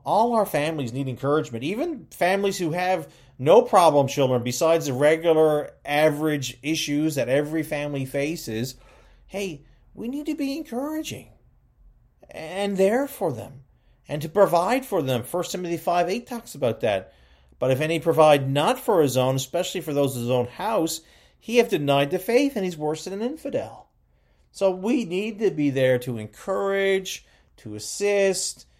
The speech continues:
to give, uh, that, uh, you know, for lack of a better word, punch in the arm to get going, serving the Lord. Hey, love that child who is causing problems. There's a, there's a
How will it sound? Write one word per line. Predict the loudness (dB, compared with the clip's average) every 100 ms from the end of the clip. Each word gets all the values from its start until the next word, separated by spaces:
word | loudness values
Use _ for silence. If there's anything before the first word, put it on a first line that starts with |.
| _ _
to | -14
give, | -6 -2 -2 -4 -12 _ _ -18
uh, | -12
that, | -2 0 0 -4 -10
uh, | -12 -12 -14 -14
you | -10
know, | -10 -12 _ _
for | -4
lack | 0 0
of | -2
a |
better | -2 4 4
word, | 4 0 0 -2
punch | 0 0 0
in | -2
the | 0
arm | 2 4 2 0
to |
get | -4 -4 -2
going, | 0 0 -2 -4
serving | -6 -4 -4 -4
the | -2
Lord. | -2 2 2 2 -2 _ _ _ _ _ -8
Hey, | -6
love | 0 4 6 6
that | 2 -4 -6
child | -8 -6 -6 -4 -4 -6 -12 _ _ _ _ _ -18 -10
who | -8 -6 -8 -8
is | -12 -12 -14
causing | -12 -8 -8 -8
problems. | -10 -12 -12 -16 -20 -20 -20 _ _ _ _ _ _ _
There's | -16 -12 -10
a, | -10
there's | -6 -6 -4
a | -4 -6